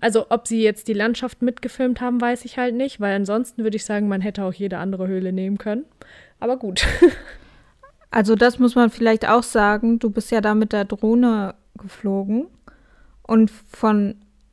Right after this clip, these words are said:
Speaker 2: unten, also wir haben ja nur die Perspektive eines Menschen, nach vorne, nach unten, nach oben, aber durch diese Vogelperspektive konnte man erst so richtig sehen, wie schön diese Landschaft da eigentlich ist,
Speaker 1: Mhm.
Speaker 2: weil man einfach mehr Blick auf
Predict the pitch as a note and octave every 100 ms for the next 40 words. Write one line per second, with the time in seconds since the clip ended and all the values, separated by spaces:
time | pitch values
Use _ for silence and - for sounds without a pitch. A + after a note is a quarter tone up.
0 | _ _ _ _ _ _ _ _ _ C4+
1 | E4+ - A#3 - G3+ F#3+ F#3+ G3 G#3 F#3+
2 | F#3 F#3 F#3 G3+ - G3 - G3+ F#3+ -
3 | F#3 - F3+ F#3+ - - B3 C4 A#3+ G3
4 | - G3 F#3+ G3+ A3+ G#3+ G3 G#3+ A3 G#3
5 | G3 F#3+ - - A#3 A#3+ A3 D4 - G3
6 | G3 G3 G#3 G#3 - G3+ F#3+ - B3+ C4+
7 | A3+ G3 G3 - G3 - G3+ G3+ G#3+ -
8 | G3+ G3+ G3 G3 G3 G3 G#3+ - G#3+ -
9 | G3+ G3+ G3 F#3 - G#3+ G#3+ G#3+ G#3+ G3+
10 | F#3+ F#3 G#3 A#3 A3 - F3 F#3 G3 F#3
11 | - F#3+ - G#3+ B3 B3 - G3+ G3+ G3
12 | G#3 F#3+ F#3 F#3 F#3 G3 G3 - F#3 F#3
13 | F3+ G#3 - - F#3 F#3